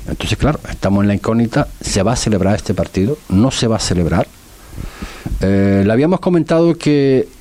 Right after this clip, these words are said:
tenemos que hablar, tenemos que hablar del Club Deportivo de Coralejo, ya lo sabe,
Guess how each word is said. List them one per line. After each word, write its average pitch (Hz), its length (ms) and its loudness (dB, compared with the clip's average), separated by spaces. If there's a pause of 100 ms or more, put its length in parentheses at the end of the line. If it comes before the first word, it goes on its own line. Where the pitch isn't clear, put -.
(180)
tenemos 135 340 2
que - 80 -2
hablar, 104 220 0
tenemos 92 340 0
que - 80 -4
hablar 101 180 2
del 98 160 0
Club 95 180 0
Deportivo 92 360 0
de 90 80 0
Coralejo, 101 360 0 (100)
ya 110 180 0
lo 120 80 0
sabe, - 400 0